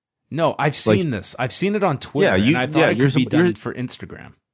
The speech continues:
Speaker 2: you don't, you don't go right from that. <laughs> You go, you have to screenshot it in order to, to save it as a photo. That's what people do.
Speaker 1: God, it
Speaker 2: Like,
Speaker 1: seemed,
Speaker 2: you
Speaker 1: it
Speaker 2: can't
Speaker 1: se-, by the end of this, I, I just deleted it. I was like, "This was way too much effort."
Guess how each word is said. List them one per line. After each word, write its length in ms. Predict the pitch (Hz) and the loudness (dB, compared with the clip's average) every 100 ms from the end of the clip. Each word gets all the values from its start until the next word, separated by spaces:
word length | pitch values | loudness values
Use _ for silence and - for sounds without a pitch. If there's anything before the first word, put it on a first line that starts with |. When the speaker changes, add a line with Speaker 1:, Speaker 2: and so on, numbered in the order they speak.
| _ | _
Speaker 2:
you 140 | 123 147 | 0 2
don't, 220 | 202 139 | 2 2
you 120 | 139 | 2
don't 200 | 170 147 | 2 2
go 200 | 120 113 | 2 2
right 340 | 107 101 104 | 4 2 2
from 180 | - 92 | -2 0
that. 580 | 98 - - - - 101 | 0 -2 -6 -10 -10 -14
<laughs> 40 | - 120 - - - _ - | -14 -14 -14 -18 -20 _ -6
You 200 | 120 135 | -2 0
go, 100 | 147 | 0
you 140 | 143 135 | 2 2
have 100 | 156 | 0
to 80 | 101 | -2
screenshot 720 | - 107 117 113 101 78 73 | -2 0 2 2 0 0 -2
it 120 | - - _ _ _ - | -8 -14 _ _ _ -2
in 140 | 98 | 2
order 240 | 98 92 92 | 4 2 2
to, 200 | 85 - _ | 0 -2 _
to 120 | 95 | -2
save 300 | 85 - 98 | 0 0 2
it 80 | 87 | 2
as 100 | 87 | 2
a 60 | 87 | 0
photo. 500 | - 92 80 - - _ _ _ _ _ _ _ _ | -2 0 0 -4 -10 _ _ _ _ _ _ _ _
That's 200 | 98 101 | -2 0
what 100 | 92 | -2
people 220 | 87 82 78 | -2 -4 -6
do. 300 | - 95 - _ _ _ _ _ _ _ _ _ _ _ - | -6 -10 -16 _ _ _ _ _ _ _ _ _ _ _ -20
Speaker 1:
God, 200 | 85 87 | -18 -16
it 140 | - | -4
Speaker 2:
Like, 180 | 95 95 | 0 2
Speaker 1:
seemed, 40 | |
Speaker 2:
you 40 | 110 | 0
Speaker 1:
it 60 | - | 2
Speaker 2:
can't 160 | 123 | 0
Speaker 1:
se-, 140 | 143 139 | -2 -4
by 160 | 131 | -2
the 140 | 127 135 | 0 0
end 100 | 151 | -2
of 80 | 139 | -2
this, 240 | 165 - | -2 0
I, 180 | 113 107 101 | -2 -2 -4
I 60 | |
just 240 | 98 104 - | -6 -8 -6
deleted 420 | 104 107 101 85 | -2 0 0 -4
it. 100 | 76 | -6
I 20 | |
was 160 | 95 - | -6 -4
like, 160 | 90 90 | -4 -2
"This 180 | 131 | -2
was 140 | 104 90 | -2 2
way 140 | 110 | 2
too 140 | - 98 | 2 -2
much 200 | 87 85 | -2 -4
effort." 320 | 82 76 | -6 -12